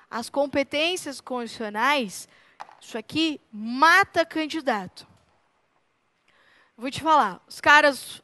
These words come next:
acabam criando muita intimidade isso aqui, gostam muito de direitos fundamentais e pulam competências constitucionais. Só que a gente não pode se dar ao luxo de errar a questão de constitucional. Então, nós vamos acertar também questão de competência. Onde que estão as competências na Constituição?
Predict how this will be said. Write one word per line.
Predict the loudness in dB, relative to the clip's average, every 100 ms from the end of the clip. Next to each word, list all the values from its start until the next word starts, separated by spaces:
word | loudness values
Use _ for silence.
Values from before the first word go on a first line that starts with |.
| _
acabam | 0 2 2 -2
criando | -2 -2 -4 -8 _ -6
muita | -4 -4
intimidade | -6 -8 -4 -2 -2
isso | -6
aqui, | -12 -6
gostam | 2 2 2 -4
muito | -8 -8
de | -6
direitos | -10 -10
fundamentais | -12 -14 -8 -2 -2 -2 -14 -20 -4
e | -4
pulam | 2 6 8 8
competências | 4 -2 -2 -4 -8 -6
constitucionais. | -8 -4 -4 -4 -8 -16 -20 _ _ _ _
Só | -12 -8
que |
a | -6
gente | -8 -4
não | -4 -2
pode | 2 4 6 2 -2 -10 -12 _
se | -18 -8
dar | -4
ao | -4
luxo | -4 -4 -4 -6
de | -6
errar | -2 2 2
a |
questão | 0 -4 2 2 2
de | 0 2 2 -2 -20 _
constitucional. | 2 2 2 0 2 2 0 -6 _
Então, | -10
nós | -10 -6
vamos | -4 -4
acertar | -2 -4 0 0 2
também | -2 -4 -6
questão | -6 -6 -6
de |
competência. | -8 -2 -2 0 -4 -8 -20 -20 -4
Onde | -2 -2 -4
que |
estão | -4 0 -2
as | -4
competências | -8 -4 -2 0 -2 -4 -8
na | -8
Constituição? | -6 -10 -12 -12 -8 -8